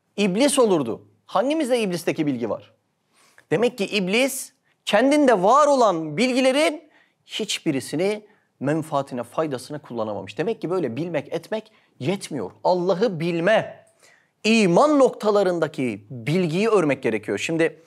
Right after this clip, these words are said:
bir ormanda sayısız ağaç vardır. Ama bir arı polen toplamaya kestane ağacından başlamışsa eğer, o ormandaki bütün kestane ağaçlarını bitirene kadar başka bir ağaca gitmez.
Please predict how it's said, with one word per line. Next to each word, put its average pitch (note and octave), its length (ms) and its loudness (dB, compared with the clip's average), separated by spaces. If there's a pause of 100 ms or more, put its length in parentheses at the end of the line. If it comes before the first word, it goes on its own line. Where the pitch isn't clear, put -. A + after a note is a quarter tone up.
(200)
bir D3+ 160 0
ormanda E3 680 2 (140)
sayısız D#3 760 -2
ağaç D3 340 0
vardır. - 460 -4 (260)
Ama G3 280 0
bir A#3 240 0
arı F#3+ 360 4 (760)
polen F#3 340 2
toplamaya D3 640 2 (400)
kestane G#3 520 2
ağacından E3+ 560 4
başlamışsa G3 540 0
eğer, A3+ 440 2 (420)
o A3+ 260 6
ormandaki F3 680 2
bütün A#3 640 0
kestane F3 680 -2
ağaçlarını D3+ 680 0
bitirene D#3 380 -6
kadar D#3+ 360 -6
başka C3+ 280 -8
bir B2+ 120 -8
ağaca B2+ 240 -2
gitmez. - 480 -10